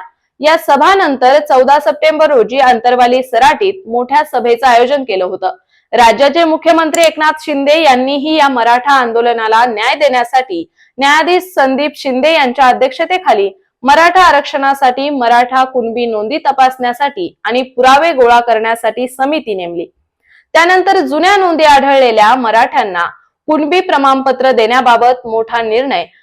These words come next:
राज्य सरकारकडून घेण्यात आला, पण त्याही नंतर सरकारकडून मराठा समाजाला आरक्षण न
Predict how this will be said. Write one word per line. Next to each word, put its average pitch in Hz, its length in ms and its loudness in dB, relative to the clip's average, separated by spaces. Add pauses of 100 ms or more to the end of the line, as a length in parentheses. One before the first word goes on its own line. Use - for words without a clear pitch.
(100)
राज्य 247 360 2
सरकारकडून 247 680 0
घेण्यात 269 380 -4
आला, 180 200 2 (580)
पण 349 140 2
त्याही 311 420 2
नंतर 359 420 2
सरकारकडून 311 760 2
मराठा 294 440 2
समाजाला 302 500 2
आरक्षण 269 500 2
न 247 160 0